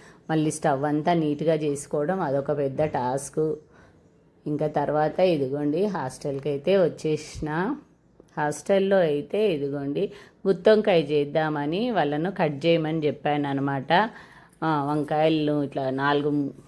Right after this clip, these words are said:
కాట్లలాగా పెట్టేసి పొద్దున అనగా వెలిగిందండి కరెంటు. ఈ ఫ్రై చేసే వరకన్నా వస్తుందేమో అనుకున్నాను, రాలేదండి. ఇంకా గుత్తొంకాయ, ఆ, మసాలా గ్రేవీ లాగా చేయకుండా మామూలుగా వంకాయ ఆలుగడ్డ వండినట్టుగానే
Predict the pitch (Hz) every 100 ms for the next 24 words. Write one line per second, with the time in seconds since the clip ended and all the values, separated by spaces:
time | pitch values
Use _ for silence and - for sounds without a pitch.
0 | - - 156 143 156 151 147 147 143 135
1 | 143 147 147 190 302 - - - - 196
2 | 170 196 180 170 175 196 180 165 170 170
3 | 160 156 170 170 156 156 151 190 180 170
4 | 175 151 160 180 180 190 170 165 165 175
5 | 180 165 - 151 156 156 165 147 139 160
6 | 147 143 160 226 - - _ - 151 151
7 | 160 165 156 143 147 180 180 147 139 170
8 | 175 156 - 156 160 160 151 190 359 -
9 | - - - - - - - - 180 175
10 | 165 160 156 151 131 135 - 156 151 170
11 | 175 170 160 160 156 165 156 151 143 139
12 | 139 170 175 170 139 147 156 156 143 147
13 | 170 165 156 156 156 151 143 139 151 156
14 | 147 151 151 143 180